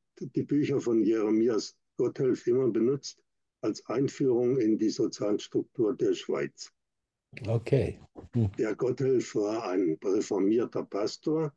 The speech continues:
Speaker 1: in,
Speaker 2: Hm.
Speaker 1: im Emmental, in einem kleinen Ort, irgendwas mit Kingen heißt's am Schluss. Dort ist auch ein Museum. Der hat sich dauernd die Geschichten der Bauern angehört.
Speaker 2: Hm.
Speaker 1: Das war Teil seines Geschäfts.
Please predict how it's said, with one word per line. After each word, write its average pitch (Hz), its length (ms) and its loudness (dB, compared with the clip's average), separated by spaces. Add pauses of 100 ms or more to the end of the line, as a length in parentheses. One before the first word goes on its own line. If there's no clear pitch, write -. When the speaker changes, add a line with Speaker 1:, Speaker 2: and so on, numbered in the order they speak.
(420)
Speaker 1:
in, 131 200 6
Speaker 2:
Hm. - 60 -4
Speaker 1:
im 113 180 0
Emmental, 143 880 -2 (340)
in 123 180 2
einem 104 260 0
kleinen 107 420 0
Ort, 131 400 -4
irgendwas 110 520 2
mit 113 220 0
Kingen 139 460 0
heißt's 127 360 -2
am 135 140 2
Schluss. 151 380 -2 (580)
Dort 107 200 -2
ist 110 180 2
auch 95 120 2
ein 92 140 4
Museum. 131 500 0 (340)
Der 104 180 -2
hat 135 160 -4
sich 147 200 -2
dauernd 113 380 0
die 135 100 -2
Geschichten - 600 0
der 104 140 2
Bauern 90 480 0 (400)
angehört. 98 720 2 (520)
Speaker 2:
Hm. 110 120 6
Speaker 1:
Das 98 200 4
war 101 220 0
Teil 98 300 2
seines 95 440 0
Geschäfts. - 680 -4